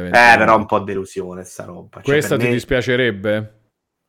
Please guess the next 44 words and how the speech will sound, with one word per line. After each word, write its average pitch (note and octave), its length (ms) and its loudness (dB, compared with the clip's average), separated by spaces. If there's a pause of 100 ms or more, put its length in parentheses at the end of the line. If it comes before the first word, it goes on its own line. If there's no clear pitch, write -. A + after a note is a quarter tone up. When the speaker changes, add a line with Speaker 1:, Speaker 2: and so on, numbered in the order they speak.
(320)
Speaker 1:
Eh, G3 140 4
mi F#2+ 80 -8
dispiace, F#2 540 -8
sì, G2 260 -10
caspiterina. F2+ 720 -10
Speaker 2:
Mm. - 20 -10
Speaker 1:
Non G2+ 80 -6
me A#2 100 2
ne B2 80 6
è A#2+ 40 0
fregato A#2+ 360 2
niente. C#3 400 2
Quando D3 260 6
è, D#3 120 2
sono C#3 280 0
passati C3+ 440 0
i C#3 40 0
modelli C3 360 -2
oled, B2+ 320 4
onestamente A#2 560 -6
non A2 140 -4
ho G#2+ 80 -4
mai G#2+ 240 -6
fatto G#2 240 -10
il G2 80 -10
salto. G2 500 -10
Quello... A2 240 -8
Prendo B2+ 340 -2
lo A#2+ 120 -2
Switch A2 300 -6
oled B2 280 2
perché G#2+ 320 -10
c'è G#2 180 -10
la G#2 120 -6
versione G#2 420 -12
di F#2+ 140 -18
Zelda, G2 340 -14
non G2 160 -14
per G2 220 -16
l'oled. F#2+ 300 -14 (800)
Però C3 460 6
per A#2 180 0
me D#3+ 180 6
alcuni B2+ 720 0